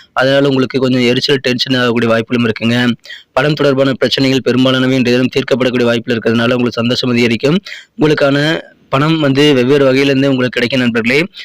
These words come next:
எனவே அதன் மூலமாக உங்களுக்கு நல்ல பெனிஃபிட் இருக்கிறது. இன்றைய தினம் குடும்ப உறுப்பினர்கள் மூலமாக உங்களுக்கு நல்ல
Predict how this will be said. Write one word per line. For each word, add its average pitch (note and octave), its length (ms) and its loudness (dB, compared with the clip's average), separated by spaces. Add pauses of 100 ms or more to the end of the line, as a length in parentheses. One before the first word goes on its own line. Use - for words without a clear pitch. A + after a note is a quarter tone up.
(160)
எனவே C3+ 240 0
அதன் C3 240 0
மூலமாக C3+ 380 0
உங்களுக்கு B2+ 300 0
நல்ல B2+ 180 0
பெனிஃபிட் C3 360 -4
இருக்கிறது. A#2 380 0
இன்றைய A#2+ 240 -2
தினம் C3+ 220 0 (360)
குடும்ப D#3+ 280 4
உறுப்பினர்கள் C#3 400 2
மூலமாக C3 320 2
உங்களுக்கு B2 280 -2
நல்ல B2+ 120 2